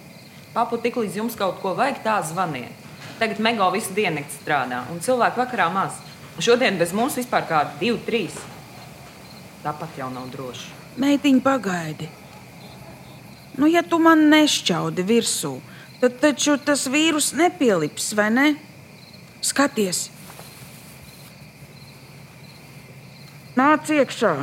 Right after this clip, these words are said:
Speaker 1: Kāpēc riskēt?
Speaker 2: Lūdzu, Dadzīt.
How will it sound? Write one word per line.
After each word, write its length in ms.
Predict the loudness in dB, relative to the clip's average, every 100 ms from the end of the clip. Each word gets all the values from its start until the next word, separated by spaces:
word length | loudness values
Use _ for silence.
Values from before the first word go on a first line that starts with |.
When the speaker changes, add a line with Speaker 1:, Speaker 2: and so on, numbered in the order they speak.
| -8 -16 -10
Speaker 1:
Kāpēc 600 | -6 -6 -4 -4 -4 -6
riskēt? 840 | -6 -6 -6 -8 -10 -10 -14 -20 -20 -20 -20 -20 -14
Speaker 2:
Lūdzu, 580 | -2 0 2 0 -4 -6
Dadzīt. 680 | -2 -2 -2 -10 -10 -16